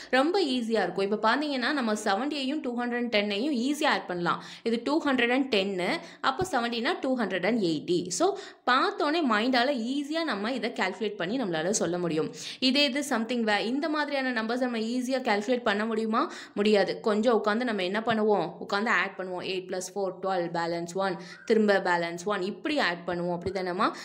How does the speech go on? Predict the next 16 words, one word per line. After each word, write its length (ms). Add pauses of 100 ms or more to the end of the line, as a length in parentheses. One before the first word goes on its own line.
So, 180
இது 600
கண்டிப்பா 440
நம்ம 180
இப்படி 200
பண்ணி 300
ஆட் 220
பண்ணாதான் 460
ஆன்சர் 200
கரெக்டா 300
இருக்கும். 220
ஆனா 120
இதை 240
நம்ம 500
மைண்டாலேயே 520 (360)
ஈஸியா 440